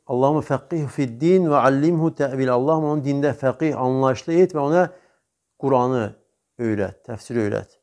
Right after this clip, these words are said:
İbn Abbas radiyallahu anh Peyğəmbər sallallahu əleyhi və səlləm dua etmişdi, elə balaca uşaq idi İbn Abbas.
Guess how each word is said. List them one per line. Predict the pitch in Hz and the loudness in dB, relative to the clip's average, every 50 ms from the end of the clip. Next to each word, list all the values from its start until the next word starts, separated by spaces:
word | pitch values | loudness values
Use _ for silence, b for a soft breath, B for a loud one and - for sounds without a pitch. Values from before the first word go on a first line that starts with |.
| _ _ _ _ _ _ _ _ _ _ - | _ _ _ _ _ _ _ _ _ _ -10
İbn | 123 113 120 117 117 | -6 -2 0 0 0
Abbas | 117 127 147 147 135 135 | 0 0 -2 -2 -2 -2
radiyallahu | 123 117 117 117 123 135 131 127 | -2 -2 -2 0 -2 -2 -2 -4
anh | 135 143 139 | -4 -6 -6
Peyğəmbər | 139 127 120 120 123 127 131 135 131 113 | -6 -4 -4 -4 -2 0 0 0 0 0
sallallahu | - 120 120 120 113 | -2 -2 -2 -2 -4
əleyhi | - | -4
və | 127 | -4
səlləm | 131 147 165 160 - b b b b b b b | -2 -2 -2 -4 -8 b b b b b b b
dua | - 139 147 151 147 | -2 2 2 2 2
etmişdi, | 151 175 156 - - 196 175 | 0 -6 -8 -6 -6 -4 0
elə | 175 185 175 156 - - _ _ _ - | 0 0 0 0 -6 -18 _ _ _ -8
balaca | 135 131 131 131 139 160 | -4 -2 -2 -2 -2 -6
uşaq | - - - 135 123 120 | -8 -6 -2 -2 -2 0
idi | 113 | -2
İbn | 107 107 | -2 -4
Abbas. | 104 107 101 101 107 104 - - | -6 -6 -6 -6 -8 -8 -8 -14